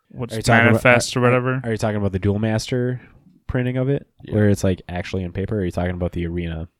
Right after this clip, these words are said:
Speaker 2: or the Garth One-Eyed?
Speaker 1: Garth One-Eye.
Speaker 2: Yeah, Garth One-Eyed.
Speaker 3: Yep.
Speaker 2: You actually need the card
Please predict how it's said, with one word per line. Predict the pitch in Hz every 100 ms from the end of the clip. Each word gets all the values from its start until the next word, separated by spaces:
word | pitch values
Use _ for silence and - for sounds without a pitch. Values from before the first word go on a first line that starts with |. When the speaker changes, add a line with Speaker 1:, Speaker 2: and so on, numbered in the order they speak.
| _ _ - _
Speaker 2:
or | 113 98
the | 92 90 85 85 104
Garth | 98 95
One-Eyed? | 101 90 80 80 - -
Speaker 1:
Garth | 135 127 123 -
One-Eye. | 123 123 123 127 - -
Speaker 2:
Yeah, | 87 82
Garth | 101 101
One-Eyed. | 110 90 85
Speaker 3:
Yep. | 92
Speaker 2:
You | 107
actually | 101 - 92
need | 87
the | -
card | - 78 76